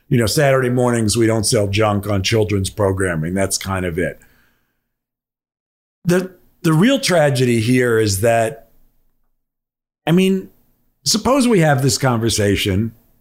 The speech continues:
a great conversation, filled with interesting things,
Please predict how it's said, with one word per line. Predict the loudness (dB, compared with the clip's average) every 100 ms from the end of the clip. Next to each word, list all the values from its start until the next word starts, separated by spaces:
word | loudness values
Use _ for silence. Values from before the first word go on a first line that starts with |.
| -4
a |
great | 0 2 0
conversation, | 0 0 0 -2 0 -2 -2 -2 -2 -2 -4
filled | 0 2 2
with | 2
interesting | 2 0 -2 -2 -2
things, | -2 -2 -2 0 0